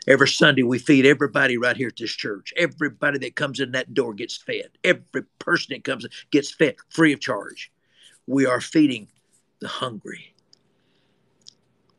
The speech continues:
We're clothing the naked. You can't do that if you're broke.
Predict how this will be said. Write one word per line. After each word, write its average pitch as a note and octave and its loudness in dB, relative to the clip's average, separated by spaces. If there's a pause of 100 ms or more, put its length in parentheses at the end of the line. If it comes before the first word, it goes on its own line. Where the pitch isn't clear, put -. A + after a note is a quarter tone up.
(480)
We're - 0
clothing A#2+ 2
the F#2+ -4
naked. - -8 (880)
You B2+ -2
can't - 2
do G3 4
that C#3 2
if C#3+ 2
you're D3 -2
broke. - -4